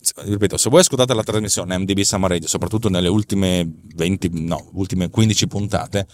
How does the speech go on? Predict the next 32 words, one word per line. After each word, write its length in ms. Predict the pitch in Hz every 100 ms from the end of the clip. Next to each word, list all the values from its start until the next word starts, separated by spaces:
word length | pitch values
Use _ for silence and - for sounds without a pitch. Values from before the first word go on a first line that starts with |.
| - _
sono 300 | - - 131
arrivato 300 | 135 151 107
a 40 | 98
un 80 | 98
livello 320 | 101 117 101
di, 420 | 98 92 90 87
di, 120 | 85
di, 140 | 90 90
di, 180 | 92 90 - - - _ _ _
un 240 | 104 110 120
buon 280 | 143 185 147
livello 300 | 120 113 104
di 120 | 98
sofisticazione 920 | - - 95 101 101 - 104 92 85 -
nascosta, 760 | 110 123 - 104 82 - 123 - _ _ _
per 160 | 156
cui 120 | 147 139
la 100 | 98
trasmissione 480 | 104 123 127 160
live 380 | 127 107 120 113
è 80 | 104 _
quasi, 1600 | _ 131 143 135 135 131 117 113 110 107 104 101 98 95 95 92
è 60 | 98
quasi 260 | 139 139
uguale 320 | 131 123 135
a 60 | 135
quella 220 | 110 117
che 100 | 117
poi 140 | 98 104
viene 160 | 110
editata, 540 | 92 87 110 82 82 82
perché, 460 | 90 87 92 101